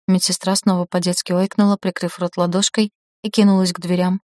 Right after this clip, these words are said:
наверняка за дезинфицирующим средством. Джерри присел на кровать, ожидая, когда принесут его вещи.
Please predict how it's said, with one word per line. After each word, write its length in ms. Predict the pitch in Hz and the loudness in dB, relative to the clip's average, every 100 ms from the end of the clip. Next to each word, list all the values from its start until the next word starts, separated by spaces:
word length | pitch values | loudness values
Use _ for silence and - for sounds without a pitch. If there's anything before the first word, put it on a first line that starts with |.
| - | 0
наверняка 440 | 202 190 190 190 262 | 2 4 2 2 2
за 140 | 214 | 2
дезинфицирующим 960 | 170 175 175 175 180 - 190 185 - | 0 -2 -4 -6 -4 0 0 0 2
средством. 600 | 202 202 180 - - 180 - _ _ _ _ _ 214 | 0 0 -2 -4 -8 -12 -14 _ _ _ _ _ 2
Джерри 280 | 202 247 | 4 2
присел 360 | 285 190 - 185 | 2 0 2 2
на 100 | 185 | 0
кровать, 380 | - 185 196 - | -2 -2 0 0
ожидая, 380 | 185 175 185 202 | 0 0 0 -2
когда 280 | 180 175 | -4 -4
принесут 480 | 180 185 185 - 180 | -2 0 0 0 -4
его 180 | 190 185 | -2 0
вещи. 360 | 185 170 - | 0 -2 -4